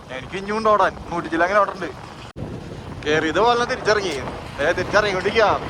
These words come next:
ലേ കാണാൻ വേണ്ടി പോയതാ, നടപടി ആയില്ല. മഞ്ഞ് വീഴ്ച നമ്മളെ ചതിച്ചു. കുഴപ്പമില്ല, വേറെ ദിവസം വരും, ഇനിയും വരാലോ, സമയം കിടക്കണ്ടല്ലോ. വേറെ ഈ ആംബിയൻസ് ഉണ്ടോ, ഇതൊക്കെ നിങ്ങളെ ഞാൻ കാണിച്ചാണ്.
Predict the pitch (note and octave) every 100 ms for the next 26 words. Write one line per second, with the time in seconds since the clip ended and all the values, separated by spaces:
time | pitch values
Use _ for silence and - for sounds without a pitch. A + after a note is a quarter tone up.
0 | - - - - - - - - - -
1 | - - - C#3 D#3+ G#3+ G3+ G#3+ A3 A3
2 | A#3 F#3+ G3 D#3+ D#3+ D#3 D3+ G#3 F#3+ G3
3 | - D3+ - - - - - - - -
4 | D#3+ E3 E3+ F3 E3 G3+ G3+ G3+ G3+ G#3+
5 | E3 E3 D#3 - - - - - - -
6 | - - E3 - A3+ B3+ F3+ E3+ G3 G3+
7 | A#3 A#3 A3+ - - - - - D3 E3
8 | G3+ G#3 G#3+ A#3+ - - - C#3 B2 B2
9 | D3+ G3+ E3+ - E3 A3 G#3 - - -
10 | - - - - - - - - - -
11 | - - B2+ D3+ F3 G#3+ G#3 F3+ F3 E3
12 | A3+ A3+ E3+ F3+ D3+ F#3+ G3 A3 A#3 B3+
13 | B3+ - A#3 A#3